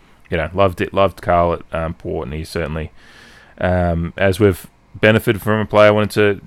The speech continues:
a change of scenery this year, um, you know, Amon, um, after giving us some good service, um, you know, he's gone back, and, and all power to him. Uh, Jarman Impey lining up in the back lines as well, another, another player that I liked, um, while he's back here at Port, and,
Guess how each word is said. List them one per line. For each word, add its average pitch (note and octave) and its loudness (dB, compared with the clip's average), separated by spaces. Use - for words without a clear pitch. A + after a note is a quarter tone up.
a F#2 -8
change G2+ -2
of F2+ -8
scenery G2+ -2
this G2 -6
year, F#2+ 0
um, F#2 0
you F2 -2
know, E2 -4
Amon, E2+ -6
um, E2 -8
after D#2+ -8
giving E2 -8
us D#2 -10
some F2 -14
good E2+ -12
service, D#2+ -8
um, D2 -8
you - -14
know, D#2+ -12
he's D2+ -10
gone D#2 -10
back, D#2+ -10
and, D#2 -12
and E2 -10
all G#2 -4
power G2 4
to A2+ 0
him. A2 2
Uh, A#1+ -4
Jarman G2+ 2
Impey G2+ -2
lining G2 0
up F#2+ -4
in G2 -6
the F#2 -4
back F#2+ -2
lines F#2+ 0
as F2+ -8
well, F#2+ 2
another, F#2 0
another F2+ -4
player F2 -4
that E2+ -4
I E2 -8
liked, F2+ -6
um, F2 -6
while E2+ -6
he's E2+ -6
back E2+ -8
here F2+ -8
at - -14
Port, E2+ -6
and, D#2+ -10